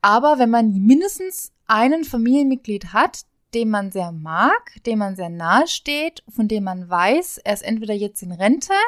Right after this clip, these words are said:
und er arbeitet noch und er jammert immer darüber und es ist sehr schwer und er sagt, ähm, also da ist so ein bisschen, man mag ihn eigentlich so sehr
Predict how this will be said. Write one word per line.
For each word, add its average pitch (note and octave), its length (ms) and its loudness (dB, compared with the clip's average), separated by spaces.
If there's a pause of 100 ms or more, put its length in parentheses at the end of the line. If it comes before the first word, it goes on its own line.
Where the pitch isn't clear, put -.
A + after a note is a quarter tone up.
(380)
und - 260 0
er G3+ 140 -4 (100)
arbeitet C4 680 2
noch E4+ 380 -2 (360)
und A#3+ 300 0 (200)
er G#3+ 200 2
jammert C4 460 4
immer A#3+ 220 4
darüber A#3 760 2
und G3 140 -8
es F#3 120 -16
ist - 180 -12
sehr F3 160 -10
schwer C4 920 6
und G#3 360 -4
er G3+ 240 0
sagt, G3+ 540 -4
ähm, F#3+ 520 -6 (1160)
also G#3 80 -6
da A#3 100 2
ist A3+ 160 0
so A#3+ 80 0
ein A3 80 2
bisschen, A3 840 0 (420)
man A#3+ 300 0
mag C4 300 4
ihn B3+ 120 0
eigentlich A3 380 0
so A3 120 -10
sehr F3+ 520 -6